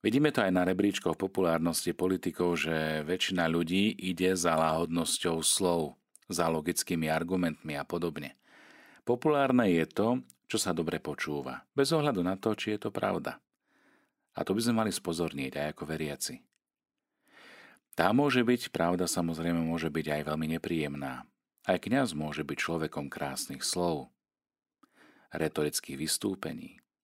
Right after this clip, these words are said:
Navonok môže vyzerať ako pekný zelený strom plný lístia, ale ovocie žiaľ nenájdeme žiadne, alebo keď, tak pochybné. Ježiš ako kritérium hodnotenia človeka dáva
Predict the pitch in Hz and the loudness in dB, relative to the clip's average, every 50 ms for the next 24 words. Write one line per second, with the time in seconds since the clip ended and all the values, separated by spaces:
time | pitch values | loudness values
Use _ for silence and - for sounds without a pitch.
0 | _ _ _ _ _ _ _ _ _ _ _ _ 82 82 85 85 85 85 85 80 | _ _ _ _ _ _ _ _ _ _ _ _ 0 2 4 4 4 2 2 2
1 | 80 82 80 80 80 76 85 87 80 87 85 85 82 76 78 78 - - 82 - | 0 0 0 0 0 0 0 0 2 2 2 2 2 0 0 -4 -4 -6 -2 0
2 | 95 95 - - 85 85 82 78 87 90 87 87 82 82 82 80 76 - - - | 0 0 0 0 0 0 0 2 2 2 2 2 2 0 0 -2 -2 -2 -2 0
3 | - 101 101 98 95 95 110 113 113 104 98 92 92 90 90 90 - - - - | 2 2 2 2 2 2 2 2 2 2 2 2 2 2 2 2 0 0 0 0
4 | 78 73 - - - - - - - - - - - 110 92 92 90 90 107 117 | -2 -2 -4 -6 -14 -18 -18 -18 -18 -18 -20 -6 -2 2 2 4 4 4 4 2
5 | 127 123 - - 110 107 107 95 87 92 92 90 90 90 87 85 82 82 80 76 | 2 0 2 2 4 4 4 2 2 0 2 2 2 2 2 2 0 0 -2 -2
6 | 73 78 76 73 71 71 71 73 76 71 69 67 65 - - - - _ _ _ | -4 -6 -6 -8 -8 -6 -4 -4 -4 -4 -4 -8 -10 -12 -12 -12 -16 _ _ _
7 | - - 87 85 82 76 78 76 - - 101 98 95 - - - _ - - - | -14 -8 -4 -4 -2 -2 -4 -6 -4 -2 -2 -2 -2 -6 -14 -18 _ -20 -20 -20
8 | - - _ _ _ - 82 - - - 78 - - 73 71 - 139 131 60 - | -20 -20 _ _ _ -10 -10 -10 -8 -10 -10 -8 -8 -10 -10 -10 -12 -12 -14 -14
9 | - - _ _ _ _ _ _ _ _ _ _ _ _ _ _ _ _ _ _ | -16 -20 _ _ _ _ _ _ _ _ _ _ _ _ _ _ _ _ _ _
10 | _ _ _ _ _ _ _ _ _ _ _ _ _ _ - - 101 104 120 135 | _ _ _ _ _ _ _ _ _ _ _ _ _ _ -2 0 0 2 2 2
11 | 131 135 123 - 78 - 98 104 104 - 92 82 82 76 76 82 90 95 104 92 | 2 2 0 -2 -2 0 0 2 2 2 2 2 2 0 0 -2 0 0 -2 -2
12 | - 87 80 76 71 71 - - - 87 87 92 90 - 80 73 76 - 71 71 | -2 -2 -2 -2 -4 -4 -6 -4 -4 -2 -2 -2 -2 -4 -6 -4 -4 -4 -4 -4
13 | 71 - | -6 -8